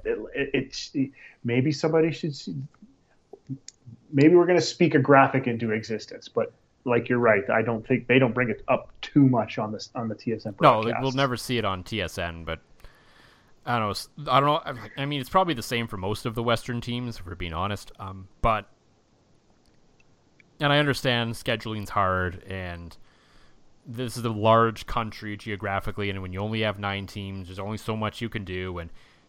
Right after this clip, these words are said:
Speaker 2: you know, maybe every team's gonna get stuck with one of these a year, but it seems like it happens more than once, and it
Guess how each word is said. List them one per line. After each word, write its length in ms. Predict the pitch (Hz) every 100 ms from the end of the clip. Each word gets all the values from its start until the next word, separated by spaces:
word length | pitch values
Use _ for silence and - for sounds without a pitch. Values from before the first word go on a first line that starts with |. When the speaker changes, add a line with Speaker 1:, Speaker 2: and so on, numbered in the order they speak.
| -
Speaker 2:
you 80 | 101
know, 80 | -
maybe 420 | 139 147 139 131
every 200 | 127 127
team's 320 | 120 123 117
gonna 120 | 113 110
get 160 | 104
stuck 300 | - 110 104
with 160 | 101 -
one 180 | 101 110
of 80 |
these 220 | 110 113 104
a 40 |
year, 280 | 101 110 113
but 160 | 104
it 100 | 92
seems 240 | - 107 101
like 140 | 101
it 80 | 92
happens 460 | 104 107 113 107 107
more 220 | 107 110
than 160 | 104 95
once, 360 | 110 107 -
and 120 | 87
it 100 | 80